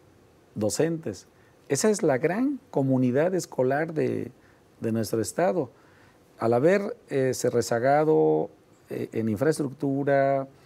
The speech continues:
al haber contaminado la cal-, la, la evaluación educativa, esto arroja un cuadro crítico para la educación que poco a poco se ha ido atendiendo. Se han estado superando ya algunas pruebas.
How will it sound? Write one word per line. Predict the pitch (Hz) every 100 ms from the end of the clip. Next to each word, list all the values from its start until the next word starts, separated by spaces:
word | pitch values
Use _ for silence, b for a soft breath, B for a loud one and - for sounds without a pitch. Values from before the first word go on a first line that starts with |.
| b b b -
al | 117
haber | 120 147 160
contaminado | 170 143 123 120 127 139 151
la | 135
cal-, | - 123 113
la, | 113 117
la | 113
evaluación | 104 107 107 104 123 135
educativa, | 135 120 113 113 123 120 131 214 _ b b b b - -
esto | 117 -
arroja | 156 151 147 156
un | 156
cuadro | - 139 135 143 160 - _ _ _ _
crítico | - 135 208 - 175 120
para | 113 104
la | 104
educación | 101 101 - 107 - - 330 _ _ b b b b -
que | - 131 170 - _ _ -
poco | - 117 151
a |
poco | 135 143 151
se | -
ha |
ido | 110 113
atendiendo. | 110 - 110 170 220 190 117 - -
Se | -
han | 113
estado | 156 143 147
superando | 151 - 113 117 135
ya | 117
algunas | 117 113 117 117
pruebas. | 156 175 135